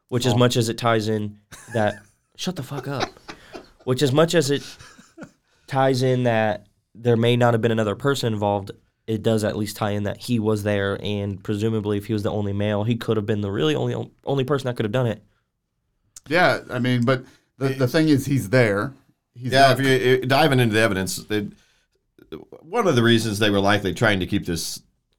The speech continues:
Speaker 3: confidential is the probable cause affidavit is chocked full, full of juvenile witnesses. I think there's four or five different
Speaker 2: Yes.
Speaker 3: juvenile witnesses. Their names are withdrawn from the probable cause affidavit, rightfully so.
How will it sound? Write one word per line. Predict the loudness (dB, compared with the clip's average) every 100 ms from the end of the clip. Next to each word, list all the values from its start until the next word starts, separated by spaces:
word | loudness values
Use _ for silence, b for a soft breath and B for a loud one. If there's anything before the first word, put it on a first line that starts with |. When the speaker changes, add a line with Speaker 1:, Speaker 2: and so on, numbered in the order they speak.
| _
Speaker 3:
confidential | -4 -2 -2 -4 -4 -6 -4
is | -4
the | -2 -2 -2 b b b b _ _ _ _ _ _ _
probable | -2 0
cause | 2 2
affidavit | 2 2 0
is | 0
chocked | 0 0 2
full, | 2 2 2 0 -4
full | 2 4 4
of | 2 -4 -14 _ _
juvenile | -4 2 2 2
witnesses. | -2 -8 -6 -8 -10 -10
I | -8
think | -6
there's | -4 -6
four | -6 -2 -2
or | 0
five | 0 0 -2 -6
different | -4 -4
Speaker 2:
Yes. | -4
Speaker 3:
juvenile | -4 -2 -2
witnesses. | -4 -6 -8 -8 -10 B B B B 0
Their | 2
names | 4 2 2 2
are | 2
withdrawn | 2 0 2 2 2 -2
from | -4 -6
the | -4
probable | -4 -4
cause | -8 -8
affidavit, | -10 -8 -8 -6 -8 -12 _
rightfully | -2 -2 -2 -6
so. | -6 -6 -8 -10